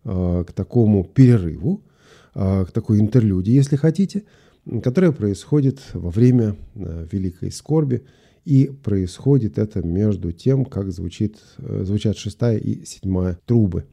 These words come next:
И вот об этом мы начнем с вами сегодня говорить.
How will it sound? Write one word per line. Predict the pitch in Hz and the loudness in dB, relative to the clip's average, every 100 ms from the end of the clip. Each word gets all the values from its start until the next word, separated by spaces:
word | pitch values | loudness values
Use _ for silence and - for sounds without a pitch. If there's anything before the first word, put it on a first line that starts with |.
| _ _ - | _ _ -6
И | |
вот | 113 147 - - | -2 -2 -4 -10
об | 80 135 | -2 0
этом | 139 117 110 _ _ _ _ | 0 -2 -8 _ _ _ _
мы | 104 107 - | 0 0 0
начнем | 107 104 - 95 98 98 90 | 2 2 2 2 2 0 -6
с | - - | -12 -4
вами | 87 87 87 | -2 -2 -6
сегодня | - - 82 80 | -12 -10 -8 -6
говорить. | 80 80 76 - | -6 -8 -10 -14